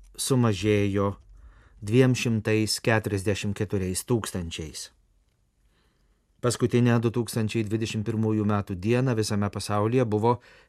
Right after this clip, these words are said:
penki tūkstančiai trys šimtai keturiasdešimt vyskupų. Per metus jų skaičius liko nepakitęs. Kunigų buvo keturi šimtai septyni tūkstančiai aštuoni šimtai septyniasdešimt du.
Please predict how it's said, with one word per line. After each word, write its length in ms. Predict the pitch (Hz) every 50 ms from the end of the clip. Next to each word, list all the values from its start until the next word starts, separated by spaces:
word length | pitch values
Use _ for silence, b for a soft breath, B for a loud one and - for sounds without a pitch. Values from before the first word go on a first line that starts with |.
| b -
penki 240 | 117 117 113 - 113
tūkstančiai 680 | - - 123 135 139 - - - 143 143 - 151 143 -
trys 240 | - 110 117 110 -
šimtai 300 | - 120 110 - 120 113
keturiasdešimt 720 | - 107 98 98 107 107 101 98 104 101 98 - 117 107 117
vyskupų. 460 | 135 139 - - 165 143 - 127 101 - - b b b b b b b b b
Per 160 | b 127 127 139
metus 400 | 147 147 143 - 185 175 - -
jų 80 | 160
skaičius 460 | 151 - - 143 139 127 - 143 120 113
liko 240 | 104 104 - 117 117
nepakitęs. 720 | 123 110 - 127 - - 95 85 - 87 90 - - b b b b b b b b b
Kunigų 380 | - 131 131 135 139 151 196 180
buvo 300 | 156 135 117 101 101 98
keturi 380 | - - 120 107 - 117 110 104
šimtai 540 | - - 107 104 101 - - 117 113 113 110 -
septyni 540 | - - 104 - - - 113 104 104 104 98
tūkstančiai 880 | - - 147 170 165 - - - - 160 156 151 147 - 151 156 156 156 -
aštuoni 400 | - 120 - - 113 113 107 104
šimtai 320 | 98 - 107 104 - 135
septyniasdešimt 880 | 139 - - 123 - - 127 127 123 117 120 120 110 - 127 120 120 113
du. 140 | 104 104